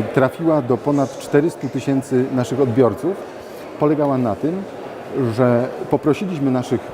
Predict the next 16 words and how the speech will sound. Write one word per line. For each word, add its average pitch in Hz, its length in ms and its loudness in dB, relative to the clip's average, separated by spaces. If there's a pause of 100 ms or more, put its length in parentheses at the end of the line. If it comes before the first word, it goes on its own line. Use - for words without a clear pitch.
(140)
odbiorców, 123 460 2
naszych - 280 -6
korespondentów 135 760 0 (680)
o 139 140 6
odmówienie 156 680 4
aktu 127 420 0 (140)
oddania 131 420 2
się 120 120 -8
Najdroższej 120 500 -4 (100)
krwi - 180 -4
Chrystusa, 135 600 -4 (720)
potwierdzenia 160 520 4
tego 120 220 0
faktu, 190 500 -2 (400)
jak 120 200 4
również 143 420 6